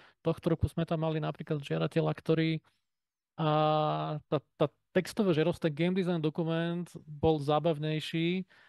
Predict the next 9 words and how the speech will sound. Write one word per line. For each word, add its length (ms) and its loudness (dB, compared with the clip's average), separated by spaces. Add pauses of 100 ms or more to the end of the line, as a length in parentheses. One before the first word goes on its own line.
(140)
ako 240 0
ten 200 4 (360)
samotný, 920 -2 (160)
samotný 360 0
build, 400 0 (160)
čo 160 -4
je 40 -6
teda 200 -2
zaujímavé. 480 -2